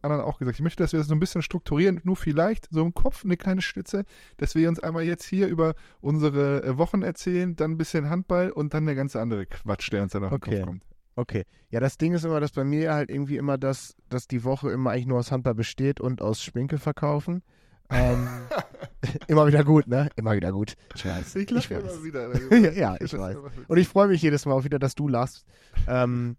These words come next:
Speaker 2: nee, ich hab, äh, äh, ganz normal gearbeitet, da ich, ähm, Mittwoch, äh, kommentiert und dann war Donnerstag meine offizielle Verabschiedung, ähm, mit
Speaker 1: Mhm.
Speaker 2: meinem Team,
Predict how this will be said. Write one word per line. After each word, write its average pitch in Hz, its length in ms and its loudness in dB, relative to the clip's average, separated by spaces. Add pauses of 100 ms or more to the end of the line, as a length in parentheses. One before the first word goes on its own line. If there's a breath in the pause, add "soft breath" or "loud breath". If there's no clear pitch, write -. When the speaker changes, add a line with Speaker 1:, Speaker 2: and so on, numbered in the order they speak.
Speaker 2:
nee, 135 200 4
ich 151 120 0
hab, - 200 -2
äh, 135 260 2
äh, 123 340 -4
ganz 147 200 -2
normal 143 140 2
gearbeitet, 127 480 0 (360 soft breath)
da 113 120 0
ich, 120 200 0
ähm, 120 420 0
Mittwoch, 160 640 0 (180)
äh, 123 500 -2 (240)
kommentiert 123 540 -2 (300 soft breath)
und - 120 -4
dann 131 160 2
war 120 100 4
Donnerstag 143 600 -2
meine 131 240 0 (160)
offizielle 147 880 0
Verabschiedung, 131 960 -2 (200)
ähm, 120 520 0
mit 120 160 -6
Speaker 1:
Mhm. 120 120 -2
Speaker 2:
meinem 120 380 -2
Team, 135 400 -2